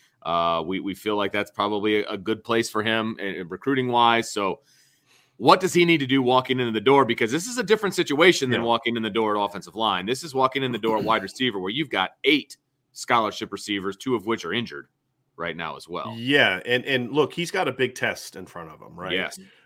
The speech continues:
Speaker 2: But I do think he has talent to work with. I think, I think that's the thing. I was told by a, a couple sources, actually, that one of the things that the, the coaches that interviewed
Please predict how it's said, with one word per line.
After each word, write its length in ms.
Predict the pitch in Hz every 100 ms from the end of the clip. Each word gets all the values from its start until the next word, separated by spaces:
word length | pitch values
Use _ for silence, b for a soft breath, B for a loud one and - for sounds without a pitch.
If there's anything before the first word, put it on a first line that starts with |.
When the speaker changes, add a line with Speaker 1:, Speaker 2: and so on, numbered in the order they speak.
| B
Speaker 2:
But 200 | - 208 143
I 80 |
do 240 | 156 156 202
think 240 | - 160
he 140 | - 135
has 260 | 127 117
talent 400 | - 127 110 101
to 80 | -
work 280 | 95 95 -
with. 340 | - - - -
I 80 | 139
think, 220 | 170 120 120 b b
I 60 | 190
think 180 | 240 156
that's 240 | 139 139
the 60 | 131
thing. 160 | 131 127
I 100 | 196
was 180 | 196
told 380 | - 160 147 135
by 300 | 127 107 98 -
a, 120 | - 92 -
a 100 | 95
couple 300 | - - 98
sources, 400 | - 95 92 92
actually, 320 | 92 - 95
that 180 | 90 87 _ _ _ _ _
one 260 | 110 135 208
of 60 |
the 80 | 175
things 480 | 135 143 127 117 107
that 260 | 113 104 95 _ _ _
the, 180 | 113 113 -
the 80 | 113
coaches 360 | - 143 151 113
that 120 | 113
interviewed 760 | 120 135 123 110 107 101 92